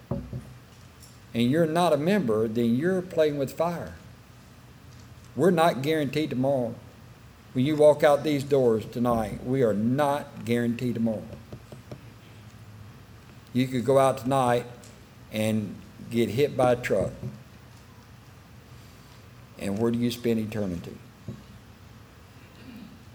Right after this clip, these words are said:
Of course, just because we have followed the gospel and have been baptized and doesn't mean that, uh, we haven't fallen away. You know, that it,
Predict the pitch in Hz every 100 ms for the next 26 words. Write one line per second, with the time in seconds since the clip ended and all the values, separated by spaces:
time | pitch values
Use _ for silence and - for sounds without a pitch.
0 | - - - - - - - - - -
1 | - 127 123 117 - - - - - -
2 | - - - 135 127 120 131 127 127 127
3 | 135 127 120 127 135 139 131 120 135 139
4 | 151 185 - 135 147 - 104 110 120 113
5 | 107 123 117 135 135 135 135 135 165 165
6 | 110 104 104 - - - - - - -
7 | - - 131 135 131 110 135 151 139 131
8 | 131 - 127 120 120 120 117 - 120 131
9 | 131 127 117 131 143 143 147 147 175 165
10 | 120 - - - 123 123 127 135 123